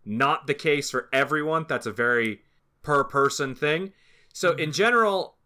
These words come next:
Speaker 2: <clears throat>
Speaker 1: I, I like, if I'm talking about a game and I wanna talk about spoilers, I do usually do, like, a really quick check around the room of, like,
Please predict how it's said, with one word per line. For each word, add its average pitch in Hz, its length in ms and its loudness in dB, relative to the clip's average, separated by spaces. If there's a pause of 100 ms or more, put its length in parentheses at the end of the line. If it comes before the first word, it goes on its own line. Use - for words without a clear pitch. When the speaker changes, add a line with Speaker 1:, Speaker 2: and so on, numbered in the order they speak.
Speaker 2:
<clears throat> - 160 -20
Speaker 1:
I, 180 440 0
I 214 160 6
like, 233 260 4
if 170 140 -2
I'm 190 80 -2
talking 226 260 0
about 214 240 2
a 156 60 -4
game 139 460 0
and 139 120 0
I 139 60 2
wanna 151 220 0
talk 156 200 0
about 135 180 -2
spoilers, 127 460 -2 (420)
I 160 220 2
do 156 140 -8
usually 165 280 -6
do, 156 140 0
like, 147 120 0
a 113 40 0
really 135 200 2
quick - 300 -4
check - 300 -4
around 127 220 2
the 117 80 -4
room 123 140 -6
of, 123 100 -8
like, 113 160 -4